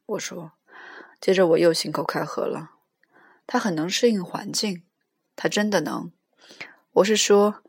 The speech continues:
他真知道怎样适应环境。”“你这样想吗？”他问我，听他的口气，好像感兴趣极了。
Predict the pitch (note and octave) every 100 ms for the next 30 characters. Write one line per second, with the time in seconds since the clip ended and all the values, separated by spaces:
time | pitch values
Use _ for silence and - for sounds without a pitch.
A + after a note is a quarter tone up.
0 | _ _ - A3+ A#3 B3+ B3+ B3 - F3+
1 | F3 D#3 - - - - A#3+ A3 - D3
2 | D#3 - G3+ - - A2 D3 _ _ _
3 | _ _ _ _ _ _ _ _ _ _
4 | _ _ _ _ _ _ _ _ _ A3+
5 | G3+ C#4 C4+ G#3+ - D#3+ E3 C#3+ D3 E3+
6 | _ _ - - - - D3+ D#3 E3 -
7 | E3+ _ _ _ _ _ - B3+ C4+ B3+
8 | - - - - G3+ F#3+ - _ _ _
9 | - D#3 E3+ - D3+ D#3+ D#3 D#3+ F3 -
10 | - D3+ D#3+